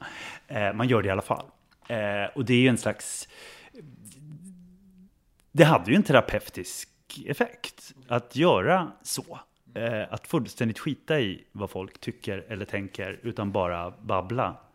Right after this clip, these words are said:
egentligen. Och att göra det i sällskap med en mycket, mycket reserverad herre som, som Christian, så fick vi ju en slags good cop, bad cop stämning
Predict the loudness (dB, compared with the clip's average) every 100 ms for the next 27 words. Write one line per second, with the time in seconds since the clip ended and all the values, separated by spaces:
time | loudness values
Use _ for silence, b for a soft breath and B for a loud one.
0 | _ _ -6 -6 -6 -12 -14 B B B
1 | B _ _ _ -4 -2 -2 -2 -2 -4
2 | -6 2 6 6 8 6 4 2 2 2
3 | -2 2 4 4 0 -2 4 6 4 -2
4 | B B B 2 6 6 6 4 0 -4
5 | -4 -2 2 2 2 0 2 2 2 4
6 | 4 4 2 4 4 6 8 8 8 6
7 | 4 -4 -10 -14 b b b _ 0 4
8 | 4 2 -4 -6 -8 _ _ _ _ _
9 | -10 -6 -4 -4 -8 -14 -14 -8 -8 -6
10 | -4 -2 2 0 0 -4 -4 2 4 4
11 | 2 -2 -2 -2 -2 -2 -2 0 0 0
12 | -4 -6 -6 -18 -20 _ _ _ _ -14
13 | 6 8 8 8 4 0